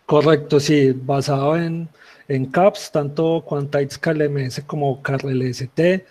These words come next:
sí, sí, sí, ese es el principio, aunque de pronto estoy suponiendo cosas que no debo hacer sobre, eh, este K R L S T, eh, tracker,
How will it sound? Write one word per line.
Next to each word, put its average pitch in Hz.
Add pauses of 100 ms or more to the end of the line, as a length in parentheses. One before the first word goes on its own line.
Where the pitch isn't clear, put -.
(200)
sí, 131
sí, 135
sí, -
ese 143
es 147
el 160
principio, 170
aunque 147 (320)
de 143
pronto 143
estoy 160
suponiendo 139
cosas 160
que -
no 135
debo 143
hacer 151
sobre, 139 (320)
eh, 147
este 151
K -
R 143
L 135
S 139
T, 156 (260)
eh, 160
tracker, 170